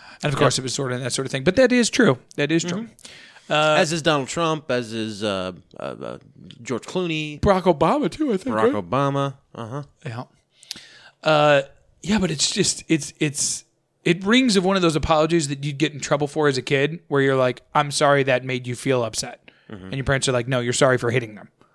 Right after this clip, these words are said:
Speaker 2: Yeah.
Speaker 1: And you're like, "I'm sorry that you got hurt." And they're like,
Speaker 2: Yeah.
Speaker 1: "No, say that you're sorry that you, you hit them." And you're
Speaker 2: Yeah.
Speaker 1: like, I'm sorry that "My fist hurt you." <laughs>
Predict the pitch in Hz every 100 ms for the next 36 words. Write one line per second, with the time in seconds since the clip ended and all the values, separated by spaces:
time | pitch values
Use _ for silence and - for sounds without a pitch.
0 | - 92 - - 131 143 135 123 - -
1 | 135 131 147 139 131 127 131 127 113 131
2 | 123 _ _ - 117 127 120 120 113 127
3 | 131 156 151 127 135 156 151 151 143 151
4 | 131 - 147 139 143 135 143 147 202 -
5 | 117 123 151 147 104 135 - - - _
6 | _ - 135 143 135 127 127 - _ _
7 | - 120 131 120 127 - - 190 -